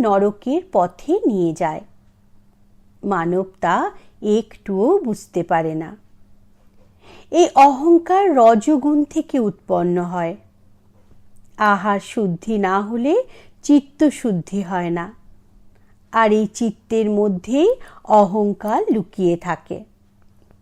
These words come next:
অহংকার থেকে ক্রোধের জন্ম হয়। যতদিন না সাধক এই ক্রোধ ও অহংকারকে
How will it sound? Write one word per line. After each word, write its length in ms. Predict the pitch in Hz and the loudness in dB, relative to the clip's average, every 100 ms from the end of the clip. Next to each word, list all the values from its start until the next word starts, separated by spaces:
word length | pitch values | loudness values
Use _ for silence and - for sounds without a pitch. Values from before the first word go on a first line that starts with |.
| _ _ _ _ - - | _ _ _ _ -20 2
অহংকার 640 | 262 277 247 320 302 311 311 | 8 8 8 4 4 2 0
থেকে 300 | - 330 349 403 - | -4 -2 0 0 -2
ক্রোধের 500 | 254 269 247 226 311 | 2 4 4 4 2
জন্ম 360 | 190 202 160 180 | 2 0 2 -2
হয়। 300 | 175 175 165 202 _ _ _ _ _ _ _ _ _ - _ - | -2 -6 -10 -14 _ _ _ _ _ _ _ _ _ -20 _ -6
যতদিন 580 | 196 214 214 190 202 196 | 2 2 2 -2 -2 0
না 180 | 196 196 | -2 -4
সাধক 580 | - 196 180 196 262 339 - - - - | -6 -4 -4 -2 -4 -4 -10 -20 -14 0
এই 180 | 262 240 - | 2 2 -2
ক্রোধ 400 | 254 269 302 302 - - | 0 2 2 2 -4 -2
ও 80 | 233 | 4
অহংকারকে 960 | 202 220 208 277 285 277 269 269 - | 6 4 2 -2 -2 0 0 0 -2